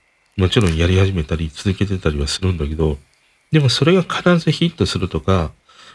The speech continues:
売れるっていうのはわからない。でも、そういう理由を聞かれた時に、話していることはさ、全部後付けなんだっていうね、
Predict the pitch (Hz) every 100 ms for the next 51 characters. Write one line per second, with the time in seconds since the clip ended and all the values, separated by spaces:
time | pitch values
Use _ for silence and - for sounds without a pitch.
0 | _ - 113 139 156 - 87 76 76 78
1 | 71 - _ _ _ _ _ 92 90 120
2 | 123 87 69 _ - - _ _ _ _
3 | - - _ _ 165 170 170 104 - _
4 | _ _ _ _ - - 170 170 156 143
5 | 175 175 - 175 170 165 165 165 131 131
6 | 98 - _ _ _ _ - 139 175 -
7 | 107 92 98 120 90 - 71 71 92 -
8 | 180 175 85 71 - 151 170 156 151 131
9 | 85 69 - 67 87